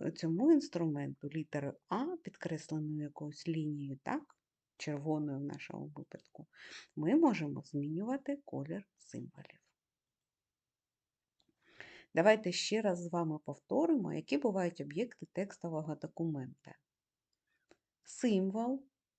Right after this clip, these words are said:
слово, речення, абзац, сторінка та графічний об'єкт.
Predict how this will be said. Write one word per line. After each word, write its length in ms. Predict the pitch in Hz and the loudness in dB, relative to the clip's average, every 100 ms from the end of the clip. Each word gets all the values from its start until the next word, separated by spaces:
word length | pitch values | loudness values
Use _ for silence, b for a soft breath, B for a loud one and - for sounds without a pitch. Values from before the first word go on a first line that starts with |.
| _ _ _ _ _ _ _ _ | _ _ _ _ _ _ _ _
слово, 800 | - - 185 170 175 190 240 285 285 _ _ _ _ _ _ - | -10 -2 2 2 2 0 -2 -2 -6 _ _ _ _ _ _ -6
речення, 920 | - 175 170 175 - 254 262 262 269 - _ _ _ _ | 2 4 2 0 0 2 4 2 -4 -8 _ _ _ _
абзац, 840 | - 170 160 151 165 233 269 - - _ _ _ | 0 0 0 -2 0 0 -2 -10 -20 _ _ _
сторінка 960 | - - 170 160 147 208 254 - 311 320 - _ _ _ _ _ - | -16 0 2 2 0 0 0 2 2 0 -6 _ _ _ _ _ 2
та 300 | 170 294 - - | 4 4 0 -8
графічний 960 | 156 160 156 - 190 - - 220 208 - | -4 -4 -4 -4 -4 -4 -6 -6 -8 -8
об'єкт. 560 | 170 160 147 147 139 | -8 -8 -10 -12 -14